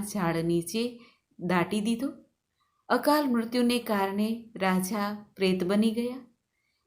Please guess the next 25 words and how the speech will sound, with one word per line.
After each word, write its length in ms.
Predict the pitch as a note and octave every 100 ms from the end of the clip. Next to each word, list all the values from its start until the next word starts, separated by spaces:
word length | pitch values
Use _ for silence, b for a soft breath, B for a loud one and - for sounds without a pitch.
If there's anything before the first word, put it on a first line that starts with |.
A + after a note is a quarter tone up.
| _
પીપળાના 640 | C4 C4+ C#4+ C#4+ C#4 C#4 C4+
વૃક્ષમાં 680 | G#3+ G#3+ - A3+ A3+ A#3
રહેવા 360 | A3+ E3+ F3+ G3+
લાગ્યા 440 | G#3+ G#3+ G#3 A#3
અને 300 | A#3 G#3 G#3+
ઉત્પાત 540 | G#3+ F3+ F3+ F3+ F3 -
પણ 140 | G#3+
કરવા 300 | A3 A#3+ B3
લાગ્યા. 420 | A#3+ B3 A#3+ C4 C#4 _ _ _ _ _ _
એક 260 | - G3+ D3
દિવસ 440 | F3+ F3 A3 B3 - B B - -
ધૌમ્ય 360 | A3 B3 C#4
ઋષિ 720 | B3+ B3 - B3 B3 B3+ - _ -
ત્યાંથી 540 | G#3 F#3+ F#3+ A#3 A#3
પસાર 400 | F#3 F#3 F#3 F3+ G#3
થતા 240 | G#3 A3
હતા. 560 | G#3+ A3+ A#3 B3 - _ b b b
ઋષિનો 400 | C4+ C#4 D#4 D4
સ્વભાવ 560 | D4 B3 G#3+ A#3+ C4 C#4+
હોય 200 | C4+ G#3+
છે, 400 | - - - _ _ _ _ _
તે 180 | F#3+ F#3
છે 220 | F3+ F#3+
કરુણામય. 680 | F3+ F#3 E3 F3+ F#3 G#3+ B3+ D#4 - _ _ _ _ _ _ _
ઋષિએ 640 | A#3 C4+ D#4 D4 C#4+ D4